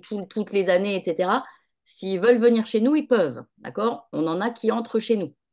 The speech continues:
Donc, on, ils sont en général en fin de classement parce que c'est, a priori, euh, c'est pas ce qu'on imagine être le plus direct et le plus naturel dans, comme poursuite, euh, d'études. Euh,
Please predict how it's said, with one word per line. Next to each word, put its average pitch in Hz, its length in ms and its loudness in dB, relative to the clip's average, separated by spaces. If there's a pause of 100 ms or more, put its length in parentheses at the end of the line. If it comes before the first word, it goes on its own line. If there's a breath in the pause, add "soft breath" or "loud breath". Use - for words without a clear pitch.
(240 soft breath)
Donc, - 180 -6 (320 soft breath)
on, 175 260 2
ils 214 140 2
sont 240 200 4
en 202 120 2
général 196 380 0
en 175 100 -4
fin 202 200 -6
de 202 60 -6
classement 202 440 -2
parce - 180 -8
que 165 120 -4
c'est, 156 280 -6 (500)
a 147 120 -2
priori, 226 720 2 (480 soft breath)
euh, 147 280 0 (480)
c'est - 240 2
pas 226 220 2
ce - 100 -6
qu'on 185 280 -2
imagine 202 480 0
être 185 160 -4
le 185 120 -4
plus 208 180 -8
direct 214 460 -2
et 165 80 0
le 160 120 -4
plus 180 140 -14
naturel 190 540 -2
dans, 156 220 -4 (120)
comme 160 180 -2
poursuite, 165 600 -8
euh, 139 140 4
d'études. 202 540 0 (580 loud breath)
Euh, 151 320 4